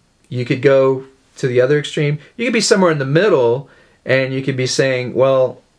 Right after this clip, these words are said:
I don't really see the point of that. I don't see the point of this either. I don't really, you know, get the point." And it's like, that's fine too. I mean, if you're satisfied going right kinda down the middle and just sort of, you know, <laughs> you know what I mean? Like,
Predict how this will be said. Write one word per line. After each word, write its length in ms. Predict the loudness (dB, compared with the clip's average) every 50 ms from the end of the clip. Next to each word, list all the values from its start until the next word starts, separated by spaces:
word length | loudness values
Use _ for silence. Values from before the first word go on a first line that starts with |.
| _ _ _ -4
I 120 | 0 0
don't 100 | 2 2
really 160 | 0 0 -2 -2
see 140 | -4 -4
the 80 | -6 -6
point 220 | -4 -6 -6 -4
of 60 | -4 -2
that. 360 | -2 -2 -2 -4 -8 -10 _ -4
I 100 | -2 -2
don't 140 | -2 -2 -6
see 120 | -8 -10
the 80 | -10 -8
point 240 | -8 -8 -8 -6 -6
of 60 | -6
this 180 | -6 -6 -6 -6
either. 400 | -4 -2 -2 0 -2 -2 -4 -8 _ _ _ _ _ _ -6
I 120 | -2 0 0
don't 140 | 0 0 0
really, 380 | 0 0 0 -2 -4 -6 -8
you 100 | -8 -6 -6
know, 160 | -4 -4 -4
get 180 | -2 -2 -4
the 60 | -4 -6
point." 280 | -8 -6 -6 -4 -4
And 80 | -4 -6
it's 140 | -6 -2 -2
like, 260 | -2 -2 -2 -6 -14 _ _ _ _ _ _ _ _ _ _
that's 240 | 0 0 0 0 -2
fine 280 | -2 -2 -2 -2 -2 -4
too. 360 | -6 -4 0 0 0 2 2
I 80 | 0 -2
mean, 180 | -2 0 -2
if 140 | -2 -2 0
you're 140 | 0 0 0
satisfied 880 | 0 0 0 0 2 2 0 -2 -2 -2 0 0 0 0 -2 -4 -6 -10 -4 0
going 320 | 0 2 2 0 -2 -2
right 380 | 0 2 2 2 2 -2 -6 -6
kinda 220 | -4 -4 -2 -2
down 280 | 0 0 0 0 0 -2
the 60 | -2
middle 480 | -2 0 2 2 2 0 -2 -4 -8 _ _ _ _ _ _ _ _ _ _ _ -6
and 500 | -4 -2 0 0 -2 -2 -4 -6 -8 -4
just 300 | 0 0 0 0 0 -2
sort 200 | 0 2 2 2
of, 240 | 2 -2 -4 -6 -14 -18 -18 -20 -20 _ _ _ -20 -20 -20 _ _ _ _ _ _ _ _ _ _ _ _ _ _ _ _ _ -2
you 120 | 0 2 2
know, 120 | 2 0 -4 -6
<laughs> 100 | -2 0
you 140 | 0 2
know 80 | 2 2
what 120 | 2 2
I 60 | 0 0
mean? 220 | -2 -2 -2 0
Like, 300 | 2 2 2 0 0 -4